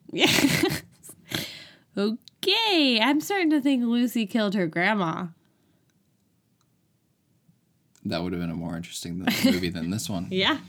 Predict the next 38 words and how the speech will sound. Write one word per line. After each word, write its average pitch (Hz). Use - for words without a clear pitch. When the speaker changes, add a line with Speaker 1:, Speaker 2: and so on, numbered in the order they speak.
Speaker 2:
At 139
some 175
point, 185
the 139
old 123
man 110
comes 104
back. 95
I 98
think 120
he 131
comes 117
back 95
during 95
the 85
second 90
wave. 135
And 104
somehow 120
he 113
gets 101
himself 101
down 90
from 110
his 95
noose. 90
Speaker 1:
I 392
know. 339
I 233
don't 220
believe 214
that 202
Speaker 2:
That 196
doesn't -
Speaker 1:
either. -
Speaker 2:
make 202
sense. 202
Speaker 1:
No. 180